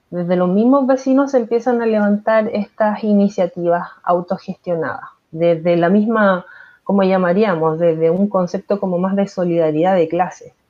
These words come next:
Entonces ahí comenzamos a, a trabajar el tema de,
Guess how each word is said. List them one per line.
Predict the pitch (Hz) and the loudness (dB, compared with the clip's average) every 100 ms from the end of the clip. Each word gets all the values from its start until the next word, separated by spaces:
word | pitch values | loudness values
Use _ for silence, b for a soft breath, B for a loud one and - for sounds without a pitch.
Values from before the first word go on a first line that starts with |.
| _ _ _ _ _ | _ _ _ _ _
Entonces | - 170 190 202 202 | -4 -2 2 0 2
ahí | 202 190 208 220 | 2 4 2 0
comenzamos | 220 214 202 202 208 214 208 | 0 2 2 2 2 4 4
a, | 185 b b b b | 0 b b b b
a | - 175 | -6 -2
trabajar | 175 170 175 - 190 190 | 2 2 0 0 2 2
el | 196 185 180 | 2 -4 -4
tema | 196 196 196 | -2 0 2
de, | 185 175 170 160 | 2 2 0 -2